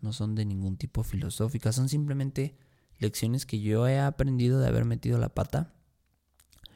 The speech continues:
y que creo que es importante. Y te voy a dar un plus y te voy a dar un bonus y tiene que ver con el último post que subimos en el Instagram de Responsables, es busca la manera de expresar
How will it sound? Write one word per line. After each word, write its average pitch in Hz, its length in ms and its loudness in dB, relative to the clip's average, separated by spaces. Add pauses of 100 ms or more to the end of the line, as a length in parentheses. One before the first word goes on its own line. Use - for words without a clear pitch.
(580)
y 123 100 2
que 123 120 4
creo 117 180 4
que 113 60 4
es 107 100 0
importante. 110 520 -4
Y 107 40 -4
te 120 80 0
voy 147 160 4
a 151 40 2
dar 151 140 2
un 143 100 0
plus 117 240 2
y 135 60 -6
te - 80 0
voy 101 100 4
a 98 60 4
dar 101 100 4
un 101 140 0
bonus 101 520 -2
y 143 60 -12
tiene 101 240 -2
que - 80 -4
ver 92 140 -2
con 101 160 -2
el 92 100 0
último 98 340 -2
post - 240 2
que - 120 -4
subimos 98 340 -2
en 98 80 0
el 98 100 -2
Instagram 101 380 -4
de 98 100 -4
Responsables, 104 680 -2
es - 260 -6 (560)
busca 135 680 6
la - 160 -2
manera 98 440 0
de 165 140 -6
expresar 110 580 -6